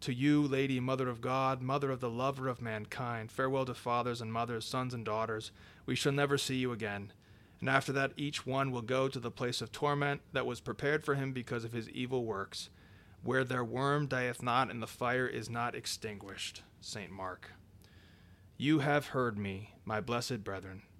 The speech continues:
I have fulfilled your request to me for the knowledge of the judgment. I have fulfilled your desire. See now if you understand what we are preparing ourselves. You have learned what they gain who are negligent, who are slothful, who scorn repentance.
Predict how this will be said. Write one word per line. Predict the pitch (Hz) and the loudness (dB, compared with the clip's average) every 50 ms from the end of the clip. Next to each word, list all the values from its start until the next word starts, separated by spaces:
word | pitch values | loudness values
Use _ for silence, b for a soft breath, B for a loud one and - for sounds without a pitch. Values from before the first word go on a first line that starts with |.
| - | -2
I | 110 120 | -2 2
have | 131 143 131 | 2 2 2
fulfilled | - - 139 - - 139 139 135 131 | 2 0 -4 -2 2 2 2 4 4
your | 139 135 | 2 0
request | 131 131 - - 139 131 131 - - - | 0 0 0 4 4 4 4 4 -2 -4
to | 131 | -4
me | 117 123 135 143 139 139 139 | -2 0 0 2 2 2 0
for | 131 - 135 | 0 -2 -4
the | 117 117 | -4 -4
knowledge | 113 117 120 123 127 127 123 | -2 0 0 0 0 0 -2
of | 127 113 | -4 -6
the | 110 | -6
judgment. | 104 104 120 123 131 127 135 131 131 - | -2 0 2 2 2 0 -2 -4 -4 -4
I | - 117 | -4 -6
have | 117 - | -4 -4
fulfilled | - 120 - - 131 123 | -6 -8 -4 -4 -4 -4
your | 123 123 | -4 -4
desire. | 113 113 104 104 101 104 104 101 101 B B B B B B B B B | -6 -6 -6 -4 -4 -2 -4 -4 -6 B B B B B B B B B
See | B - - 170 | B 2 4 4
now | 170 160 160 156 156 | 6 8 8 8 6
if | 135 131 131 - | 6 4 2 2
you | 147 143 | 2 0
understand | 139 139 135 - - - 156 147 147 143 135 123 120 117 120 - - | 0 0 0 -2 -2 0 0 2 2 4 2 2 0 -2 -6 -10 -4
what | - 131 131 - | 0 0 0 2
we | 139 135 131 | 2 2 2
are | 131 123 | 2 2
preparing | 120 - - - - - 151 151 151 135 120 | 0 -2 -8 -10 -4 -2 0 2 2 2 2
ourselves. | 110 101 95 - - 110 104 101 98 98 - - B B B B B B B B B B B B B B B B B | 0 -2 -2 -4 -8 -8 -8 -8 -10 -10 -12 -12 B B B B B B B B B B B B B B B B B
You | 135 147 165 160 | 0 2 4 4
have | 147 156 156 143 135 | 4 4 2 2 2
learned | 135 139 135 123 113 110 107 104 113 - - - - - | 0 2 2 4 4 2 2 0 -4 -8 -16 -20 -20 -10
what | - 135 123 131 135 - | -4 0 0 0 0 2
they | - 127 123 | 0 -2 0
gain | 120 120 131 135 139 131 123 117 113 120 123 - | -2 -2 0 0 0 0 0 0 -2 -4 -4 -4
who | - 131 117 | -2 0 2
are | 117 113 | 2 2
negligent, | 113 117 120 127 120 113 95 - 104 98 92 - - - - | 2 0 0 0 -2 -4 -4 -4 -4 -4 -4 -8 -10 -16 -10
who | - 131 127 | -4 -2 0
are | 117 | 0
slothful, | 110 - - 127 127 127 127 123 - - 101 104 | 0 0 2 4 6 6 6 4 2 -2 -6 -4
who | 113 120 | -4 -2
scorn | - - - - 123 127 127 120 | -2 -4 -2 -2 -2 0 0 0
repentance. | 113 110 - 113 107 104 107 98 95 - - - | -2 -4 -4 -4 -4 -4 -4 -6 -6 -8 -10 -12